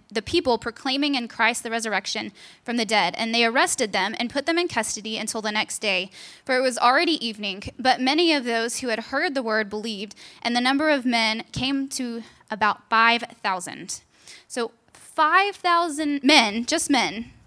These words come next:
um, and you know there were women and children there too. Five thousand came to know Christ from that speech. Um, and what's even crazier is that while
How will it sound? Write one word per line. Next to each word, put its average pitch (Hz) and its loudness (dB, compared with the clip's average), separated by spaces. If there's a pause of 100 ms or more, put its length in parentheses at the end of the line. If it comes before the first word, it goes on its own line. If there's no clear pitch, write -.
(500)
um, 208 2
and 233 0
you 240 0
know 254 4
there 247 4
were 226 2
women 233 -2
and 196 -8
children 202 -2
there 170 -4
too. - -6
Five 302 4
thousand 240 0 (100)
came 320 0
to 302 -2
know 254 -2
Christ 214 0 (480)
from 277 6
that 233 2
speech. - -4 (460)
Um, 226 2
and 262 0
what's 285 2
even 320 0
crazier 349 0
is 262 -2
that 226 0
while 294 0